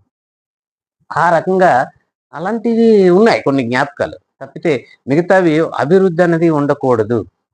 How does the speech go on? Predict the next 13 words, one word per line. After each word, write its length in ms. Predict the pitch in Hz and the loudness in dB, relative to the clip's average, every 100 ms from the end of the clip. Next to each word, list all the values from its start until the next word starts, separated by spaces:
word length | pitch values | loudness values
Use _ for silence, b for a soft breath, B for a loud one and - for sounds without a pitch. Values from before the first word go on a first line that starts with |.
| _ _ _ - | _ _ _ -10
అన్న 100 | 143 | -4
ఆలోచనతోటి, 880 | 127 131 139 143 131 123 165 107 - _ _ _ _ _ 135 | -2 -2 -2 -6 -6 -6 -6 -8 -10 _ _ _ _ _ -6
ఆ, 360 | 131 120 107 113 | -2 0 0 -2
రాజకీయాలు 640 | 131 139 127 101 87 - | -4 -6 -6 -6 -8 -8
చేశారు. 360 | 147 143 135 208 _ _ _ _ _ _ _ _ - | -4 -2 -4 -6 _ _ _ _ _ _ _ _ -16
ఈయనకి 460 | 151 185 190 185 185 | -8 0 0 2 0
ఆయన 320 | 160 151 113 | 0 0 -2
గురువు. 280 | 113 101 76 _ _ _ _ - | -2 -2 -6 _ _ _ _ -4
వంట 320 | 90 117 139 | -2 0 0
వాళ్ళు 300 | 151 160 147 | 2 2 0
వచ్చారా? 340 | 131 - 117 90 | -4 -2 -2 0
ఎవరికొచ్చారు? 880 | 107 165 185 - 190 180 175 170 | 0 -2 -4 -4 -4 -2 -4 -4
ఎప్పుడొచ్చారు? 680 | 113 170 180 180 170 160 160 | -4 0 -2 0 0 0 -4